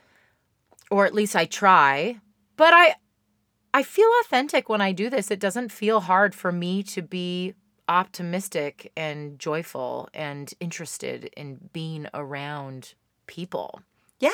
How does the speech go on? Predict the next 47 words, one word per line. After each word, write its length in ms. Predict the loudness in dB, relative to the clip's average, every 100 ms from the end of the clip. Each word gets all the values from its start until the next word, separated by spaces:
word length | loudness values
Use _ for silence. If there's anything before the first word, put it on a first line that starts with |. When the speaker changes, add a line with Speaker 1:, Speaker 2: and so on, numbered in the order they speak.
| 4
Speaker 1:
I 160 | 6
actually 380 | 4 2 -4 -8
feel 420 | -8 -8 -4 -4 -4
energized 720 | -8 -8 -6 -6 -6 -10 -12
for 120 | -12
the 80 | -10
most 260 | -10 -12
part. 260 | -12 -12 -14 -18 -10
Speaker 2:
No, 120 | -4
Speaker 1:
There 220 | -2 -2 -4 _
Speaker 2:
that's 320 | -2 -2 -4 -10
what 160 | -12 -12
an 160 | -14 -14
extrovert 800 | -16 -12 -12 -12 -14 -16 -16 -18 -20 -10
is. 480 | -8 -4 -2 -2 0
Speaker 1:
Mm-hmm. 300 | -2 -2 -4
Yeah. 200 | 2 2 2 2
Speaker 2:
That's 380 | 2 2 -2 0
Speaker 1:
Yeah. 140 | -2 _ _ _
Speaker 2:
just, 200 | -4 6
Speaker 1:
I 100 | 8
am 100 | 8
Speaker 2:
I 20 | 8
Speaker 1:
an, 60 |
Speaker 2:
mean 180 | 6 4
Speaker 1:
I 100 | 4
am 120 | 4
a 40 | 2
true 280 | 0 0 0
introverted 520 | -2 -2 -2 -2 -4
extrovert, 440 | -8 -6 -2 -2
meaning 280 | -2 -4 -2
that 180 | -2 -2 2
I 220 | 4 4 2 -8 -6
do 240 | -2 -2
feed 280 | -2 0 4
off 180 | 4 4
of 140 | 2
that, 280 | 6 6 4
but 120 | 0
I 100 | 0
do 360 | 0 -8 -8 -8
need 300 | -8 -10 -8
my 180 | -6 -8
alone 300 | -8 -12 -8
time. 200 | -6 -6
And 140 | -8